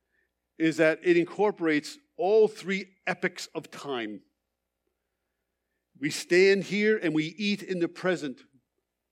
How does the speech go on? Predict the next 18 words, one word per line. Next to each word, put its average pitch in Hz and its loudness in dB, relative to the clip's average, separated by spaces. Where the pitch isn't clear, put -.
but 160 -4
we 160 4
look 160 2
backward, 131 -4
remembering 156 2
what 135 -6
Christ 156 -2
has 139 -4
done, 139 -2
and 135 -4
we 143 0
experience 175 0
that 151 0
grace 165 0
and 156 -4
that 147 -4
mercy 170 0
now. 151 0